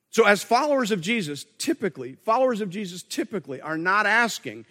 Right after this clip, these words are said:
"Do I have to give such and such an amount?" Rather, followers of Jesus are supposed to be asking, "How much can I give before I'm actually being unloving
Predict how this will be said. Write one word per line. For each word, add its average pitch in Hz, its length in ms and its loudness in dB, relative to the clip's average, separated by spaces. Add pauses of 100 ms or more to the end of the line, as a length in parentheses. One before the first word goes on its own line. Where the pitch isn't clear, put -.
(320)
"Do 240 360 2
I 202 280 0
have 185 540 -2
to 185 100 -8
give 151 400 2
such - 500 -10
and 139 220 -16
such - 520 -16
an 139 60 -18
amount?" 143 400 -14 (500)
Rather, 175 480 4
followers 175 580 -2
of 147 100 -8
Jesus 147 520 -10
are 110 120 -20
supposed - 340 -8
to 160 60 -12
be 131 120 -6
asking, 127 340 -14 (200)
"How 262 280 0
much 269 300 -2
can 214 140 -8
I 170 120 0
give 185 460 2 (300)
before 196 380 2
I'm 180 160 4
actually 214 400 0
being 180 320 0 (120)
unloving 180 880 -2